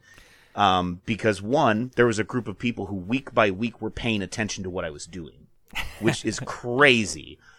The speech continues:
Speaker 2: Yeah.
Speaker 1: Like, and talking about it in the Discord about, like, what they think something means or where they think I got a piece of footage from or, like,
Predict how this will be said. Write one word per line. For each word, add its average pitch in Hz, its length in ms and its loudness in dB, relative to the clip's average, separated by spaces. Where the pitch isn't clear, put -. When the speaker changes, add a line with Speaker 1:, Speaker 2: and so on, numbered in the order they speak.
Speaker 2:
Yeah. 147 140 0
Speaker 1:
Like, 123 180 8
and 143 260 4
talking 160 500 4
about 117 260 6
it 113 60 4
in 113 120 2
the 107 80 2
Discord 123 440 2
about, 104 200 2
like, 95 140 -6
what 92 280 -2
they 120 100 2
think 117 280 -4
something 90 500 -6
means 147 640 -6
or 104 360 4
where 107 300 6
they 135 140 6
think 139 240 0
I 85 60 -2
got 120 400 8
a 156 80 6
piece 170 260 0
of 165 100 0
footage 175 380 6
from 180 420 8
or, 139 120 6
like, 107 360 6